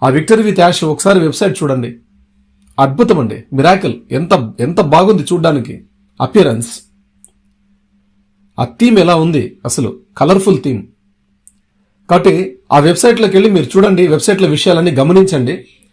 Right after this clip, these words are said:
కానీ దయచేసి, దయచేసి ఆ వెబ్సైట్లో లాగిన్ ప్రయత్నం మాత్రం చేయొద్దండి ఎవరు కూడా. లాగిన్ ప్రయత్నం చేస్తే దా-, నష్టపోయేది మీరే,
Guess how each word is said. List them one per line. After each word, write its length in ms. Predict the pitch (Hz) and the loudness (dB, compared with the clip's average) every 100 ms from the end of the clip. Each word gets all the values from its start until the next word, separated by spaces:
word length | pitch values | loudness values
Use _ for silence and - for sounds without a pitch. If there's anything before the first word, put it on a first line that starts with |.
| _ _ _ _ _ _ | _ _ _ _ _ _
కానీ 420 | 160 185 175 196 - _ _ | 2 2 2 -2 -10 _ _
దయచేసి, 600 | 127 165 196 190 226 240 - _ _ _ _ _ _ _ _ _ _ - | 0 2 4 2 0 -4 -10 _ _ _ _ _ _ _ _ _ _ 0
దయచేసి 640 | 135 170 196 190 226 262 - - | 0 4 2 2 -2 -4 -12 -2
ఆ 60 | 135 | 0
వెబ్సైట్లో 540 | 135 143 208 190 196 | 2 2 0 2 2
లాగిన్ 560 | 185 139 165 185 202 190 - - | 2 4 4 2 0 -2 -10 -2
ప్రయత్నం 340 | 147 147 165 | 0 0 0
మాత్రం 300 | 147 143 180 - | 0 0 -2 0
చేయొద్దండి 340 | 135 131 127 120 | 0 0 0 0
ఎవరు 180 | 143 | 2
కూడా. 220 | 175 131 - - _ _ _ _ 117 | 0 0 -6 -12 _ _ _ _ 0
లాగిన్ 420 | 143 190 208 190 | 4 4 2 2
ప్రయత్నం 360 | 180 180 180 - | 0 2 0 2
చేస్తే 580 | 170 170 190 143 170 - _ _ - | 0 2 2 2 0 -10 _ _ -6
దా-, 220 | 120 135 135 | 0 0 2
నష్టపోయేది 540 | 151 - 220 214 202 | 2 2 2 4 4
మీరే, 520 | 175 160 170 151 - | 2 2 0 -2 -4